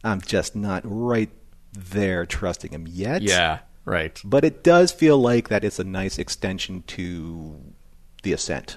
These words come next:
Speaker 2: Yeah.
Speaker 1: When they, you know, drop their walls and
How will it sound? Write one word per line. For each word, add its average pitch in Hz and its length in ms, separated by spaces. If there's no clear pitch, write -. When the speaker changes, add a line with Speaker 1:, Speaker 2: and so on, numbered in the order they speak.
Speaker 2:
Yeah. - 180
Speaker 1:
When 90 240
they, 82 380
you 92 80
know, 78 100
drop 78 320
their 80 140
walls 78 440
and 71 280